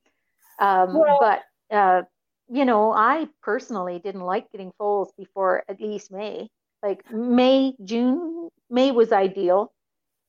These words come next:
Speaker 1: June was fine because of our weather. And,
Speaker 2: Yeah.
Speaker 1: but then again, my babies were all born outside.
Speaker 2: But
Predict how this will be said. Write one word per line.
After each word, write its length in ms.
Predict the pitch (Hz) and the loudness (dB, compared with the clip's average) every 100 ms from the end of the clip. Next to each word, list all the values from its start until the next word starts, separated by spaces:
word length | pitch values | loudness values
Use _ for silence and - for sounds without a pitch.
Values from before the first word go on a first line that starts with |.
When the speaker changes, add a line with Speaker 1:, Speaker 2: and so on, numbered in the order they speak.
| _ 208 | _ -12
Speaker 1:
June 380 | 208 240 240 226 | -4 -2 0 -2
was 180 | 214 - | -2 -4
fine 460 | 185 175 196 359 | -6 -6 -8 -8
because 320 | 294 - 233 | -8 -6 -6
of 80 | 240 | -4
our 120 | 240 233 | -4 -4
weather. 400 | - - - - _ _ - | -4 -4 -8 -12 _ _ -8
And, 80 | 233 | -6
Speaker 2:
Yeah. 60 | |
Speaker 1:
but 200 | 226 220 | 0 0
then 140 | 208 190 | 0 -4
again, 460 | 185 185 180 175 _ _ | -4 -6 -6 -14 _ _
my 180 | 202 202 | -2 0
babies 380 | 196 190 185 - | 2 0 -2 -6
were 120 | 180 | 0
all 140 | 170 165 | 2 0
born 280 | 180 170 | -2 -6
outside. 480 | 170 - - 170 170 - _ _ _ - 269 | -8 -12 -8 -6 -6 -12 _ _ _ -8 2
Speaker 2:
But 260 | 277 - | 2 0